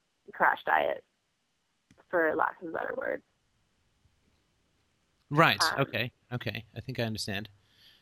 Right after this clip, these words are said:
Speaker 2: So,
Speaker 1: But yeah.
Speaker 2: because I, I'm trying to understand, um, what the, um, what the relationship was with God, and it doesn't sound to me like it's an easy one to explain, and that doesn't mean that's bad. I just sort of wanted to, to sort of understand,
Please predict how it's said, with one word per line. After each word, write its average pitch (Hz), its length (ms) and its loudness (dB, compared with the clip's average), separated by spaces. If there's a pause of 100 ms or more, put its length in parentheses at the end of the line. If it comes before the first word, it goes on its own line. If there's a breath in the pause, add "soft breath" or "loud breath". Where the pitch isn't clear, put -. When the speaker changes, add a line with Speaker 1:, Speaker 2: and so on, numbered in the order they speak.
Speaker 2:
So, 147 500 8 (260)
Speaker 1:
But - 160 -6
yeah. - 120 -4
Speaker 2:
because 147 320 4 (100)
I, - 120 0
I'm 151 120 4
trying 208 180 4
to 170 80 2
understand, 139 640 2
um, 107 380 6 (180)
what 120 360 4
the, 104 340 6
um, 90 360 2 (920)
what 131 320 4
the 135 160 10
relationship 117 640 4
was 107 800 2 (280)
with 117 440 6 (540)
God, 117 480 6
and 147 140 6
it 147 120 2
doesn't 190 260 6
sound 156 300 4
to 139 80 0
me 127 420 4
like 123 220 4
it's 120 240 2
an 131 120 4
easy 139 300 6
one 120 220 4
to 117 120 -2
explain, 135 480 2
and 135 100 0
that 247 140 6
doesn't 175 220 0
mean 147 140 4
that's 123 140 0
bad. 123 380 4
I 123 80 4
just 123 200 -2
sort 127 120 0
of 110 100 -10
wanted 113 220 -2
to, 110 200 0
to 110 180 -10
sort 104 140 -6
of 101 60 -8
understand, 104 460 -2